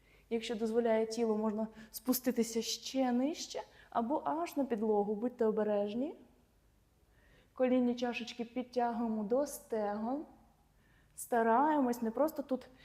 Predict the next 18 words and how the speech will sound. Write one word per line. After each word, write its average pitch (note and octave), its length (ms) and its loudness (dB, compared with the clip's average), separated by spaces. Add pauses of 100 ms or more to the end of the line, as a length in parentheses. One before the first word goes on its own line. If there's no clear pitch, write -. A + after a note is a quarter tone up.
(160)
як B3 160 0
желешки, B3+ 640 4 (180)
а A3 140 2
тримаємо C#4 420 8
усе C#4 260 4
тіло C#4 320 2
в C4+ 80 -8
тонусі. A3 560 -2 (1000)
Робимо G#3+ 440 2
вдих. A#3+ 520 -2 (1800)
І D#4+ 200 4
видих, C4+ 600 2
опускаємось C4+ 880 2
поглядом A#3 600 2
вниз, D4+ 480 -2 (280)
піднімаємося A#3+ 840 2
вгору. D#4 520 0 (1000)
Добре. A3 500 2